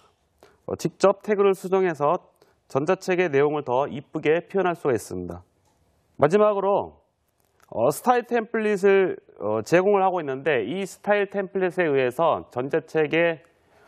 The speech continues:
어, 대제목이나 문단, 뭐 자강 간격, 줄강 간격, 색상 등을, 어, 정의를 할 수가 있습니다.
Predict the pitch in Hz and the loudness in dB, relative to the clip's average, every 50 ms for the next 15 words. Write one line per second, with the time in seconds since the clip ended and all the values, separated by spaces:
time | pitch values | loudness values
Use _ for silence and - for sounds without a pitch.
0 | _ _ - - 87 85 82 80 80 - - - 156 175 175 - - 131 127 143 | _ _ -10 -8 -6 -4 -4 -4 -6 -4 0 2 2 2 2 -2 -2 -4 -2 -2
1 | 143 139 127 123 110 104 104 117 147 170 165 - _ _ _ 98 110 127 139 135 | -2 -2 -2 -2 0 0 0 0 0 -2 -6 -14 _ _ _ -6 -4 -4 -2 2
2 | 139 139 127 113 95 85 80 - _ _ _ _ _ _ _ _ - 98 - - | 4 4 4 4 0 -4 -10 -16 _ _ _ _ _ _ _ _ -12 -12 -2 -2
3 | 117 123 143 151 151 151 143 143 139 131 113 113 120 120 - - 123 127 135 143 | 0 0 0 -2 -2 0 0 0 0 -2 -2 -2 -4 -4 -4 -6 -6 -4 0 0
4 | 143 139 139 127 127 117 117 110 92 92 95 135 - - - - 190 - - - | 0 0 0 -2 -2 -2 -2 -4 -2 0 0 0 -2 -4 -10 -10 -10 -4 -2 -2
5 | 175 170 147 135 131 120 135 180 208 202 - _ _ _ _ _ _ - 95 95 | -2 -2 -2 -4 -4 0 0 0 0 -2 -4 _ _ _ _ _ _ -8 -4 -2
6 | 98 95 - 131 135 147 156 151 151 151 156 147 - 143 131 110 98 - - 95 | -2 0 0 0 0 0 0 0 -2 -2 -2 -4 -2 -2 -2 -2 -2 -6 -10 -10
7 | 90 87 90 92 | -10 -10 -12 -14